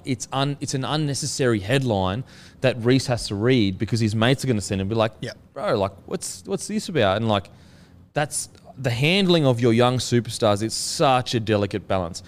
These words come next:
Speaker 1: And so, like, to just add neg-, just add something else to it. It's like, it was unnecessary. Like, what did, what did Brownie gain from saying that?
Speaker 2: Nothing.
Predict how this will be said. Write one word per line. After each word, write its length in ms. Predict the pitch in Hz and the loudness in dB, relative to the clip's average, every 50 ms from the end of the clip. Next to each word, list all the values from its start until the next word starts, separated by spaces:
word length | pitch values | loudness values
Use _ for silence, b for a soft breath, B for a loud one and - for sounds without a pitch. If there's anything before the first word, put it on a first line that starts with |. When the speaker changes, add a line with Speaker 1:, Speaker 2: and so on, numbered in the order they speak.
| B B B B B B B B | B B B B B B B B
Speaker 1:
And 140 | 110 113 107 | -2 -2 0
so, 120 | - 135 | 2 2
like, 380 | 127 117 107 - - - - - | 4 4 2 0 -2 -10 -12 -8
to 120 | - 135 | -6 -6
just 340 | - - - 175 165 - - - - | -6 -4 -2 0 0 -2 -2 -6 -4
add 340 | 110 120 127 123 107 98 95 | -2 0 0 0 -2 -2 -2
neg-, 340 | 98 104 104 98 - - 113 | 0 0 0 0 -4 -8 -6
just 200 | - 123 - - - | -6 -4 -4 -4 -2
add 200 | 113 123 135 131 | 0 0 0 0
something 340 | - - 151 123 - 113 107 | 0 0 0 0 0 2 2
else 200 | 107 127 131 - | 4 2 2 0
to 180 | - 104 87 | -2 -2 -2
it. 60 | 76 85 | -2 -2
It's 120 | - - | -2 -2
like, 200 | 98 92 - - - - | -2 -2 -4 -6 -12 -6
it 80 | - 131 | -2 0
was 140 | 131 123 | 2 2
unnecessary. 520 | 143 147 143 156 156 - - 156 117 92 90 | 2 2 0 -2 -4 -4 -2 -2 0 2 2
Like, 180 | 95 95 98 - B B B B B B | 2 2 2 0 B B B B B B
what 240 | 127 147 202 - - | 2 2 2 2 2
did, 240 | - 180 147 123 113 - - - - _ _ _ | 2 0 0 0 -2 -8 -14 -20 -20 _ _ _
what 140 | - 180 180 - | -4 -4 -2 0
did 200 | 196 143 120 107 | 0 -2 0 2
Brownie 260 | 127 123 123 123 107 | 2 2 2 2 0
gain 580 | 101 113 110 110 101 90 87 95 107 113 120 - - _ _ _ _ | 0 2 2 2 2 0 -2 -6 -8 -10 -12 -14 -18 _ _ _ _
from 140 | - 117 107 | -4 -4 -2
saying 280 | 95 - 101 98 98 92 | -2 -2 -2 -2 -2 -2
that? 140 | 76 - - - 170 | -6 -8 -10 -8 -6
Speaker 2:
Nothing. 240 | 175 139 143 135 | -6 -6 -6 -10